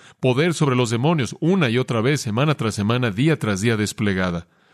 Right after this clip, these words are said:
Poder sobre la muerte también. Y aquí en el texto que tenemos frente a nosotros, el primer registro de Marcos de una resurrección, el que da vida para demostrar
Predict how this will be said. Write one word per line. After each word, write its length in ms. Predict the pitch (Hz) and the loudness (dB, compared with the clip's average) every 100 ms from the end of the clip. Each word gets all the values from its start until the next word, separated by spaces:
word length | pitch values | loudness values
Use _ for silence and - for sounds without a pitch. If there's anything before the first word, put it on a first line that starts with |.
| _ - - | _ -20 -6
Poder 280 | 113 117 135 | 0 2 2
sobre 240 | 131 113 | 0 0
la 100 | 107 | 0
muerte 360 | 101 117 117 113 | 2 0 0 -2
también. 420 | 110 104 107 101 | -2 0 0 2
Y 60 | 104 | 0
aquí 300 | - 160 180 | 0 2 2
en 100 | 117 | 2
el 120 | 101 | 0
texto 440 | 135 117 - 107 | 0 0 0 0
que 160 | - 104 | -2 -4
tenemos 480 | 104 107 131 101 - | -2 0 2 0 0
frente 240 | 98 101 | 0 0
a 40 | |
nosotros, 640 | 95 90 107 107 110 101 - - _ _ _ | 0 0 0 0 0 -2 -4 -20 _ _ _
el 100 | - | -6
primer 300 | 101 113 151 | -2 0 2
registro 400 | 143 113 127 127 | 2 0 0 0
de 80 | 104 | 2
Marcos 460 | 107 127 113 98 90 | 2 0 0 -2 0
de 80 | |
una 180 | 110 107 | 2 2
resurrección, 800 | 95 90 110 104 101 - 92 82 - _ _ _ _ | -2 -2 0 0 0 -2 -2 -2 -6 _ _ _ _
el 220 | - 113 101 | -4 -4 -2
que 180 | 117 | -2
da 240 | 101 123 120 | 2 0 0
vida 500 | 104 127 120 101 - | -2 -2 -2 -2 -2
para 180 | 98 98 | -2 -2
demostrar 920 | 95 95 92 - 104 98 85 - | -2 -2 -4 -4 -2 -2 -4 -10